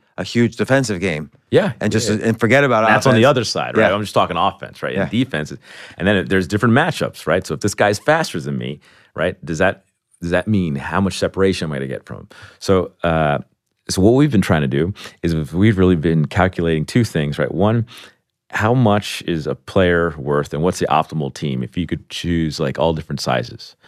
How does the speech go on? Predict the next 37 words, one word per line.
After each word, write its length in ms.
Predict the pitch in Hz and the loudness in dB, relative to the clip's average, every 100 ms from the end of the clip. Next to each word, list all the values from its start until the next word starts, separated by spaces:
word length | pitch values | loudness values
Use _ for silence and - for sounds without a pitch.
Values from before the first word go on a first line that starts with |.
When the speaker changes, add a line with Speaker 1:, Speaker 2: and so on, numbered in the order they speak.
| - - _ | -20 -20 _
Speaker 2:
right? 180 | - 69 62 | -6 -4 -2
Uh, 140 | 65 | -2
what's 220 | 76 87 | 0 0
an 60 | 85 | 0
optimal 360 | 78 - 76 65 | -2 -2 -6 -4
team? 360 | 76 67 62 - | -4 -4 -6 -6
And 80 | 82 | 0
then 100 | 98 | 2
once 200 | 123 117 | 2 2
you 60 | |
have 100 | 104 | 2
the 60 | - | 2
optimal 360 | 85 95 73 67 | 0 -2 -6 -8
team, 320 | - 95 131 - _ | -6 -8 -8 -16 _
what's 180 | - - | -10 -6
the 100 | - - | -6 -2
optimal 380 | 82 95 98 82 | 0 0 -4 -6
group 240 | 90 85 | -6 -8
of 120 | - | -10
people? 380 | - 78 - - - | -8 -8 -8 -14 -12
And 100 | 78 | -8
if 40 | |
you 60 | 78 | -4
think 160 | 101 | -2
about 160 | 92 85 | 0 0
the 80 | - | -2
old 160 | 82 | -4
finance 560 | - 85 82 76 71 - | -4 -4 -2 -4 -6 -8
things, 220 | 78 76 | -6 -4
it's 60 | 73 | -4
just, 160 | 95 - | -6 -6
I'm 100 | 78 | -8
trying 320 | - 92 92 | -4 -2 0
to 60 | 71 | -2
cluster, 560 | - 92 90 98 95 - _ - | 0 -2 0 0 -2 -4 _ -8
like, 240 | - - _ | -8 -8 _
i-, 60 | - | -14